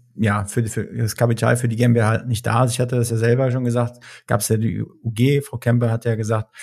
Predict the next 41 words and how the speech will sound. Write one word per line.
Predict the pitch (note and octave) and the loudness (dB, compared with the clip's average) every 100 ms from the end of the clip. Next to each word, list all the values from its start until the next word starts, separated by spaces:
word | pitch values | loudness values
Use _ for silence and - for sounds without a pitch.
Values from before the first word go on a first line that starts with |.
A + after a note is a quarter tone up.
| - - _ | -20 -20 _
auch, | - G#2+ F#2 | 0 0 2
äh, | A2 G#2 | 4 6
man | A#2 A#2+ | 4 4
kann | A#2 | 2
sich | A2 | 2
als | G#2 | 0
Einzelunternehmer, | G2+ A#2 D3 C3+ C3 C3 A#2+ | 0 0 2 0 2 2 4
aber | A#2+ | 4
wenn | A#2+ B2+ | 4 2
jetzt | A#2+ A#2 | 0 -2
zum | C3 | 2
Beispiel | A#2+ A#2+ A#2+ | 2 2 0
diese | A#2 A#2+ A#2+ - - - | 2 2 0 -6 -16 -6
Entscheidung | A#2 A#2+ A#2+ A#2+ | -2 2 4 4
als | A2+ G#2+ - _ | 2 -4 -8 _
für, | - A2 | -8 -6
für | A2 A#2 | -2 -2
den | - | 0
Einzelunternehmer | B2+ - A2+ A#2+ A2+ A2 A2 G#2 G#2 G#2 - | -2 0 0 2 4 6 6 4 2 -2 -8
getroffen | A2+ - C3 B2 | -12 -4 -2 0
werden | A2 A2 G#2+ | 2 2 4
würde, | A2 G#2 G#2+ - - - | 2 2 -2 -8 -20 -6
was | A2+ | -2
muss | A#2+ F3+ | 0 4
man | E3+ | 6
denn | B2 | 6
da | B2 A2+ A2+ | 6 4 0
also | A#2+ A#2 | 0 0
beachten? | A2 - - - - G#2 | 0 -2 -4 -2 0 0
Weil | |
ich | G#2+ | 0
glaube, | A2 A#2+ A2+ | 2 4 4
da | A2 | 2
ist | B2 | 0
das | D3 B2 | -2 -2
Risiko | C#3 C3 B2+ _ C3+ | -2 -2 -6 _ -2
doch | B2 C3 | 0 -2
schon | - A2 | 0 -2
ziemlich | G#2+ A2 A2 | 0 -2 -4
groß, | - G2+ - | -8 -16 -14
oder? | A2+ B2 C#3+ | -4 -2 -2